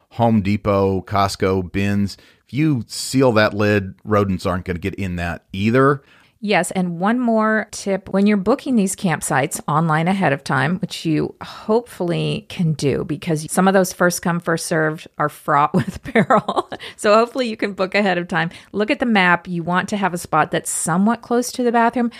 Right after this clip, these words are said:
Speaker 2: but not right next to the bathroom. So there's a sweet spot in there.
Speaker 1: Yeah, there is.
Speaker 2: <laughs>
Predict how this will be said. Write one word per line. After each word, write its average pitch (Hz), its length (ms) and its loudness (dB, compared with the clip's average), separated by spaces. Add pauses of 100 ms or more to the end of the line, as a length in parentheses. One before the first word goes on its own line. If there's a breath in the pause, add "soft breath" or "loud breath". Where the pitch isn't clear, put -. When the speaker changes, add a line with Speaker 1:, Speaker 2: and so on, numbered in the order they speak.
(140)
Speaker 2:
but 165 160 -2
not 143 320 0
right 143 420 -2
next 147 520 -4
to 151 80 -12
the - 100 -6
bathroom. - 480 -4
So - 100 -6
there's 156 220 0
a - 20 -2
sweet - 360 -4
spot - 280 0
in 123 80 -6
there. 104 340 -2
Speaker 1:
Yeah, 98 280 0 (100)
there 95 160 0
is. 90 420 0
Speaker 2:
<laughs> 226 640 0